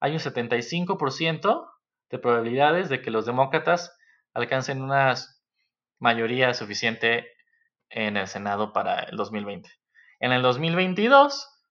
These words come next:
veamos si la van a mantener, porque ya es un mapa un poco más neutral, donde si gana Biden y hay un backlash contra los demócratas, pues igual y, y votan por los republicanos y pierden el Senado otra vez. Entonces, esa es una posibilidad.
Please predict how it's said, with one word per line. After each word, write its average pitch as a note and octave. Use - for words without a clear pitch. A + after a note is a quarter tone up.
veamos C#3
si C3
la A2+
van B2+
a B2+
mantener, F#3
porque B2
ya C3+
es C3+
un C3+
mapa C3
un C3
poco C3
más B2
neutral, A#2+
donde B2
si A2+
gana C#3
Biden D#3+
y A#2
hay B2
un B2
backlash C3+
contra A2+
los A2
demócratas, D#3
pues B2
igual B2+
y, A2+
y A2+
votan B2
por A#2
los A2
republicanos D#3
y C#3
pierden B2+
el A2
Senado A2
otra A2
vez. -
Entonces, -
esa E3
es D3+
una C#3
posibilidad. G#2+